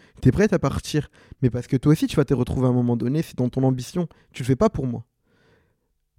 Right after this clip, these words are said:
On y va. Par contre, si tu pars par amour,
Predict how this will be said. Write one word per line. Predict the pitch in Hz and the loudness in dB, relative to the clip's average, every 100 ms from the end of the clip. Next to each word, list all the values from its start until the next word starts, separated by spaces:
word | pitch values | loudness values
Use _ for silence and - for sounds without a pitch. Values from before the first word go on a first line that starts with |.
| - | 0
On | 135 151 | 4 6
y | |
va. | 123 113 _ _ _ - | 4 -2 _ _ _ -4
Par | 143 | -2
contre, | 226 247 | 0 -2
si | 170 | -4
tu | - 143 | -8 -8
pars | - 208 170 64 _ _ _ _ - - _ _ _ | 0 0 0 -8 _ _ _ _ -20 -20 _ _ _
par | 156 127 | 0 2
amour, | 127 160 247 - | 4 4 4 0